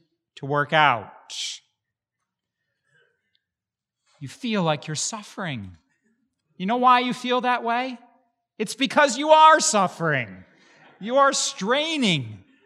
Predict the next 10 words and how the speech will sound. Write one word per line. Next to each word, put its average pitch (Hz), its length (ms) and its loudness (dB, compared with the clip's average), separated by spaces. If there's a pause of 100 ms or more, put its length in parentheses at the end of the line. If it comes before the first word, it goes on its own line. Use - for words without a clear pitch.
(220)
You 240 180 -6
are 277 160 2
sweating. 294 880 0 (640)
You 240 180 -4
are 254 140 2
sucking 254 680 -2
wind 254 480 0
after 156 320 2
those 139 300 -2
workouts. 113 920 -8